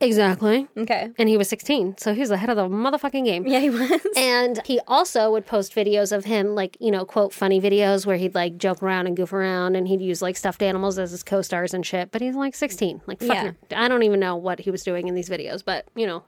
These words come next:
Speaker 1: they're
Speaker 2: Yeah.
Speaker 1: funny, right?
Speaker 2: And this was in twenty sixteen?
Speaker 1: Twenty sixteen.
Speaker 2: That he's sixteen?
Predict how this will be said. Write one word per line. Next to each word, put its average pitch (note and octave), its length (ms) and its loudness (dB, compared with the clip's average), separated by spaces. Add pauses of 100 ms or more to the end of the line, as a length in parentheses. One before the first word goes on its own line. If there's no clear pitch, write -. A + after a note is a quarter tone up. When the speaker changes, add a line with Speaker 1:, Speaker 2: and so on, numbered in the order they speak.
Speaker 1:
they're A3+ 120 2
Speaker 2:
Yeah. G3 80 4
Speaker 1:
funny, G3 340 -2
right? A3+ 260 -2 (140)
Speaker 2:
And A#3+ 160 2
this A#3+ 140 0
was A3+ 140 -2
in G3+ 200 0
twenty G3+ 240 -4
sixteen? C#4+ 540 -6 (200)
Speaker 1:
Twenty C#4 220 0
sixteen. - 480 -6
Speaker 2:
That A3 120 -4
he's B3 160 -8
sixteen? D4 500 -12